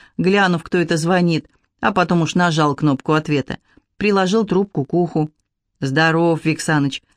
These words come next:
какими судьбами вспомнил?» Наш Сергеич уволился из органов лет пятнадцать назад. Устроился в охранное агентство «Воевода». Давно старший смен.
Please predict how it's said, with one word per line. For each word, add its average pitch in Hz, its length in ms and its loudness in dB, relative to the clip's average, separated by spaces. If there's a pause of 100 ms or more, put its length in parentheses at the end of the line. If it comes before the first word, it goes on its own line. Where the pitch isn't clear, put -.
какими 277 360 2
судьбами 190 480 2
вспомнил?» 143 560 -2 (1300)
Наш 156 180 0
Сергеич 170 500 0
уволился 160 440 0
из 143 140 0
органов 156 400 0
лет 156 160 -4
пятнадцать 156 500 -2
назад. 160 460 -2 (480)
Устроился 233 540 0
в 180 40 2
охранное 180 480 2
агентство 185 520 0
«Воевода». 143 600 0 (260)
Давно 190 540 2 (200)
старший 170 500 -2
смен. 143 400 -2